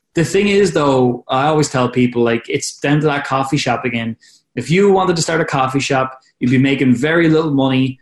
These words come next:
but you've got so many expenses from buildings to insurance to staff to everything in between, inventory, the lot. And for some reason, people are happy to go to a bank and ask for capital to start that. <laughs> Whereas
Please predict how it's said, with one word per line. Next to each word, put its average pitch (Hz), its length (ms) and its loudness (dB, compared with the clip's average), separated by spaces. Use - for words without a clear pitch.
but 123 120 -10
you've 135 120 0
got 131 160 -2
so 156 340 -2
many 170 180 -2
expenses 135 640 -2
from 117 220 -2
buildings 151 600 0
to - 100 -14
insurance 147 640 -2
to - 100 -18
staff - 760 -4
to 120 240 0
everything 170 420 0
in 143 60 2
between, 123 420 0
inventory, 147 640 2
the 131 120 0
lot. 113 320 -2
And 143 160 0
for - 200 -2
some 214 280 0
reason, 202 480 2
people 156 260 -2
are 143 60 0
happy 156 320 0
to 156 80 2
go 135 160 2
to 123 160 0
a 117 40 -2
bank 120 380 0
and 123 100 -2
ask 139 240 -2
for 151 100 -4
capital 131 480 0
to 123 80 -6
start 120 340 -2
that. 139 260 -2
<laughs> - 100 -20
Whereas 170 680 0